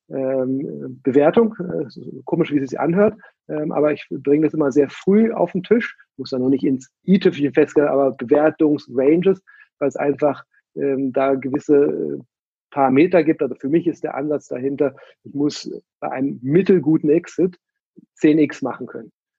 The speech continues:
Weil sonst habe ich keine Chance, die, ähm, Sachen, die nicht so gut laufen im Portfolio, wieder rauszuhauen, nicht? Und da gibt's teilweise dann halt, ähm, in der aktuellen Marktphase sehr hohe Bewertungen, wo ich dann einfach auch sagen muss, da lohnt es sich, mich jetzt nicht weiter einzukommen, auch wenn ich alles andere gut finde,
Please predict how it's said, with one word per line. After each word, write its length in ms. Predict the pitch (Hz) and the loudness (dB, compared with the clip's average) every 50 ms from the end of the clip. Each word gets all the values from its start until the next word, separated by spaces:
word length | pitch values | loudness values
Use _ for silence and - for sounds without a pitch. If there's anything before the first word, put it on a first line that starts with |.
| _ _ | _ _
Weil 100 | 139 123 | -6 -2
sonst 360 | 110 147 156 156 - - - _ _ - - | 2 2 2 2 0 -6 -14 _ _ -20 -16
habe 180 | - 135 139 139 | -12 -8 -6 -6
ich 80 | - - | -6 -2
keine 220 | - 147 151 147 | 0 2 2 2
Chance, 420 | - - 156 175 185 175 - - - - | 2 4 4 4 4 2 -2 -10 -6 -2
die, 380 | 151 143 143 143 131 135 - _ _ _ _ _ _ _ | 2 4 4 4 2 0 -6 _ _ _ _ _ _ _
ähm, 680 | - - - 151 170 147 151 - 131 123 120 131 - _ _ _ _ | -20 -16 -12 -10 -10 -10 -10 -12 -12 -14 -16 -20 -20 _ _ _ _
Sachen, 200 | - - 120 143 | -4 -2 0 0
die 100 | 135 135 | 2 2
nicht 200 | 151 190 175 - | 4 2 2 2
so 80 | 175 147 | 2 2
gut 160 | 143 143 - | 2 2 4
laufen 280 | 139 135 139 131 165 151 | 4 2 2 2 0 -4
im 100 | 135 - | -4 -4
Portfolio, 680 | - 135 - - - 147 139 139 139 143 131 - _ _ _ _ _ _ | -4 -6 -6 -2 0 2 4 6 6 4 4 0 _ _ _ _ _ _
wieder 300 | - 147 123 139 139 123 | -20 -8 -2 -2 0 2
rauszuhauen, 560 | 120 139 135 - - 135 113 101 104 101 - | 4 2 2 0 -4 -6 -6 -6 -10 -12 -14
nicht? 180 | 120 123 - - | -16 -16 -12 -10
Und 160 | 120 113 - _ _ _ _ _ - | -10 -10 -10 _ _ _ _ _ -4
da 120 | 139 131 | -2 -2
gibt's 300 | 139 135 135 - 151 - | -2 -2 -2 -6 -6 -6
teilweise 380 | - - 147 139 147 143 135 131 | -2 -2 0 2 2 2 2 2
dann 240 | 139 135 131 131 127 | 2 0 0 0 0
halt, 260 | 131 135 131 131 175 | 0 0 0 0 -2
ähm, 320 | 170 143 131 131 80 78 | -2 -2 -2 -4 -6 -8
in 120 | - - 139 | -10 -10 -8
der 100 | 131 131 | -8 -8
aktuellen 420 | 131 - - 143 143 135 127 131 | -8 -6 -2 0 0 0 0 0
Marktphase 640 | 131 127 135 156 - - - 139 131 131 127 123 123 | 0 0 0 -2 -2 -6 -4 -2 -2 0 -2 -2 -2
sehr 220 | 113 131 127 117 | -2 -2 -2 0
hohe 160 | 104 143 156 143 | 2 0 2 2
Bewertungen, 400 | 151 131 139 139 135 135 135 131 | 2 2 2 2 2 0 0 0
wo 80 | 131 | 0
ich 60 | 123 | 0
dann 120 | 135 131 131 | -2 -4 -6
einfach 220 | 131 120 110 - | -8 -8 -8 -6
auch 160 | - 131 - | -6 -8 -8
sagen 240 | - - 127 127 127 | -6 -6 -6 -4 -2
muss, 180 | 127 135 123 - _ _ _ _ _ _ _ | -2 -2 -2 -4 _ _ _ _ _ _ _
da 80 | 135 117 | -2 2
lohnt 260 | 127 143 165 165 160 | 4 4 6 4 2
es 80 | - | 0
sich, 180 | 151 147 127 147 | 0 -2 0 0
mich 220 | 151 147 139 - | 0 -2 -2 -4
jetzt 260 | - - - - - - | -4 -4 -4 -4 -2 -2
nicht 180 | 151 131 - | -4 -2 0
weiter 220 | 147 135 - 151 143 | -2 -2 0 2 2
einzukommen, 540 | 165 202 190 - 170 151 - - 135 139 | 2 2 2 0 -2 -2 0 -2 -4 -4
auch 100 | - - _ | -6 -4 _
wenn 100 | 147 135 | -2 -2
ich 60 | 131 | 0
alles 180 | 151 143 135 - | 0 0 -2 -2
andere 240 | 156 156 156 143 120 | -2 0 0 0 0
gut 180 | 175 196 180 | -2 -4 -4
finde, 320 | - - 151 147 147 156 | -4 -4 -2 0 0 0